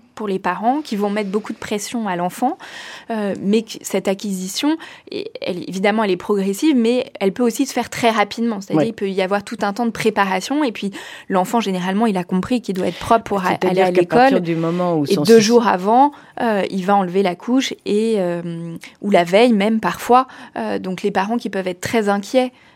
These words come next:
Speaker 1: qu'il n'y ait pas d'acquisition de la propreté au début de l'été, euh,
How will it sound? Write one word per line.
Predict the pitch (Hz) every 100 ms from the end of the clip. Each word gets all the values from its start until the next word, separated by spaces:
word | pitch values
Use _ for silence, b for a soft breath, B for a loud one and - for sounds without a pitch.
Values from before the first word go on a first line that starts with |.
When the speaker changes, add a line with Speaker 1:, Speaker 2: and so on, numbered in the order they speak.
| _
Speaker 1:
qu'il | - 196
n'y |
ait |
pas | 175 214
d'acquisition | 196 190 196 190 196 226
de |
la | 190
propreté | - 190 - 190 226 226
au | 185
début | 196 190 208
de |
l'été, | 202 202 202 226 226 214
euh, | 185 180